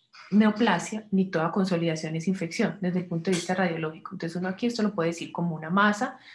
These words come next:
que tiene un centro lúcido, tiene algunas cavitaciones en la periferia,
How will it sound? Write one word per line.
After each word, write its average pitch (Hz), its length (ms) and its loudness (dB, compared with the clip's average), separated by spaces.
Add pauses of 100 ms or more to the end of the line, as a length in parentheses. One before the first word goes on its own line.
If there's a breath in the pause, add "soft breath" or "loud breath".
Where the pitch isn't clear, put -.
(360 loud breath)
que 208 100 -2
tiene 196 260 4
un 180 60 0
centro 202 380 0
lúcido, 247 540 4
tiene 190 200 -2
algunas 202 320 2
cavitaciones 175 640 -2
en 196 60 0
la 202 120 -2
periferia, 214 640 0